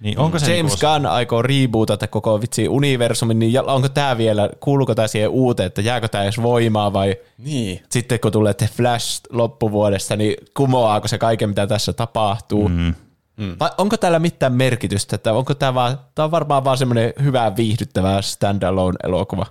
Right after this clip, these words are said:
Speaker 3: Mä veikkaan, että tää on vaan semmonen. Vähän
Speaker 2: Niin.
Speaker 3: niinku se ensimmäinen Shazam.
Speaker 2: Niin.
Speaker 3: Semmonen, että käyt kattoo elokuvaa ja tuut ulos, että no, se oli elokuva.
Speaker 1: Mm.
Speaker 3: Mennäänkö illalliselle?
Speaker 2: Mennään vaan.
Speaker 3: Okei.
Speaker 2: <laughs> Heti vai?
Speaker 3: Tekee kyllä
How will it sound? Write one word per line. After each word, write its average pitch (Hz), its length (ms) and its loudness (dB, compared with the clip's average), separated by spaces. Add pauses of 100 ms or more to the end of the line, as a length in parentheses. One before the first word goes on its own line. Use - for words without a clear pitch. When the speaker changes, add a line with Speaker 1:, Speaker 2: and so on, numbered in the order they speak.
Speaker 3:
Mä 123 120 -2
veikkaan, 92 320 -4
että - 160 -20 (100)
tää 98 120 -4
on 85 80 -6
vaan 90 140 -4
semmonen. 80 380 -8 (360)
Vähän 123 140 0
Speaker 2:
Niin. 117 60 0
Speaker 3:
niinku 120 160 -2
se 139 160 0
ensimmäinen 95 440 -4
Shazam. 92 360 -8 (580)
Speaker 2:
Niin. 160 120 0
Speaker 3:
Semmonen, 123 240 0
että 123 280 -4 (420)
käyt 120 200 -2
kattoo 117 380 -2
elokuvaa 95 480 -2
ja 90 220 -2 (340)
tuut 113 180 -2
ulos, 98 260 -4
että - 220 -6
no, 120 140 -2 (100)
se 110 220 -4
oli 98 140 -4
elokuva. 92 400 -6 (460)
Speaker 1:
Mm. 107 80 0
Speaker 3:
Mennäänkö 98 600 0 (140)
illalliselle? - 580 -6 (1040)
Speaker 2:
Mennään 170 460 0
vaan. 120 180 2 (220)
Speaker 3:
Okei. - 200 -4 (480)
Speaker 2:
<laughs> - 440 -2
Heti 117 360 0
vai? 107 180 2
Speaker 3:
Tekee 123 220 -2
kyllä 127 140 -2